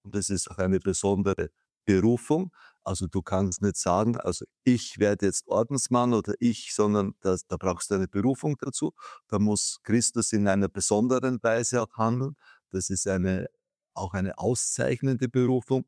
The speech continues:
und eine herausfordernde Berufung. Und die Ordensleute haben das dadurch sichtbar gemacht, dass sie eigentlich eine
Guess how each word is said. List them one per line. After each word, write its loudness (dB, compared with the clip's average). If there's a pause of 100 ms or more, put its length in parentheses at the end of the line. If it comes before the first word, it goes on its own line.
und 4
eine 2
herausfordernde -2
Berufung. -4 (500)
Und 2
die 0
Ordensleute 2
haben 4
das 0
dadurch 0
sichtbar -4
gemacht, 2
dass 0
sie 2
eigentlich 0
eine 2